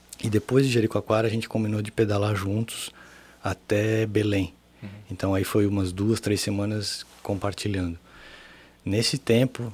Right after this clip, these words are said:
Speaker 1: eh, a gente se conheceu mais e ela me contou muito do México, né? Ela já tinha morado no México. E ela falou, "Cara, tu é historiador,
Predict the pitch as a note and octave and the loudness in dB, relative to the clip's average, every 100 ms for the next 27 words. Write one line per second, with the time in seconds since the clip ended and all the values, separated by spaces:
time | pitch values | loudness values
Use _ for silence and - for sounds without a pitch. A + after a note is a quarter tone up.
0 | - F#2+ F#2+ F2+ F2 F2 F2+ F#2 - - | -10 -6 -4 -4 -4 -6 -6 -10 -12 -14
1 | - G2 - G2+ G2 G#2+ B2 A#2+ A#2+ A#2 | -6 -4 -2 -2 -2 -2 -2 0 2 4
2 | A#2+ A#2+ - A#2 A2+ A#2+ A2+ A#2 B2 B2 | 2 0 -2 -2 2 2 2 0 2 2
3 | B2 G#2+ - - F#2 F#2+ F2+ F2+ G2 F#2 | 2 0 -4 -6 -12 -10 -8 -8 -6 -6
4 | F2+ F2+ - G2+ F#2+ F#2 F#2+ F#2+ F#2+ G2 | -6 -6 -4 -2 0 0 -2 -4 -4 -4
5 | A2+ - - - - - - - - - | -4 -6 -10 -16 -18 -20 -20 -20 -20 -18
6 | - - _ G2 F#2 F#2 F#2+ - A#2 G2+ | -18 -20 _ -4 -2 0 -2 0 -2 -2
7 | - - A#2 F#2+ - G#2+ F#2+ - G2 F#2 | -4 -4 -2 -4 -2 -2 0 2 4 4
8 | F2+ F#2+ G#2 F#2 | 2 2 2 0